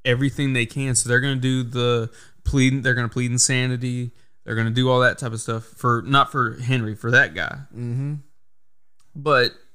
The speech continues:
Speaker 1: switching out of Henry, somebody, that's somebody's job. Somebody's gonna sit there and gonna defend his actions and try to say,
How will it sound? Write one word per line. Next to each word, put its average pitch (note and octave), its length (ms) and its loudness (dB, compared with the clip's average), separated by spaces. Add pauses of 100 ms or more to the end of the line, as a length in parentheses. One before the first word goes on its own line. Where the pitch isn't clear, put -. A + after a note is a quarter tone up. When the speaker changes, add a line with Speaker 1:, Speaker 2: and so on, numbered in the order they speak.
(220)
Speaker 1:
switching C#3 400 0
out A#2+ 140 2
of A2+ 60 -10
Henry, C3 320 -2
somebody, D3 520 2
that's B2+ 240 0
somebody's D3+ 400 0
job. A#2 480 -4
Somebody's D#3+ 460 0
gonna D#3+ 140 -2
sit D3 260 0
there A#2+ 320 -4 (480)
and B2+ 240 -6
gonna B2 360 -6 (200)
defend C#3 480 0
his C3+ 180 0
actions B2 440 0
and B2 180 -4
try C3+ 200 2
to B2+ 80 -2
say, B2 360 0